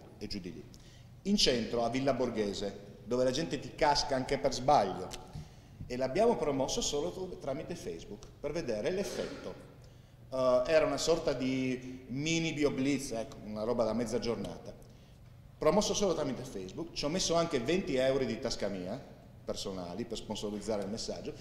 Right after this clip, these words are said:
Abbiamo raggiunto trenta, quarantamila persone con quel messaggio.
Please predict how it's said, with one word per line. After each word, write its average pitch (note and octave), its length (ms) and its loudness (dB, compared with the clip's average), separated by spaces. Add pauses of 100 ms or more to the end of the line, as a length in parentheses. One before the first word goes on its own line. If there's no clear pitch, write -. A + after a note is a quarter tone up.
(140)
Abbiamo A#3+ 280 6
raggiunto F3 1080 0
trenta, F3+ 440 2
quarantamila C3+ 760 2 (160)
persone G2 580 -4 (640)
con A2 140 -8
quel G#2 140 -4
messaggio. G#2 520 -10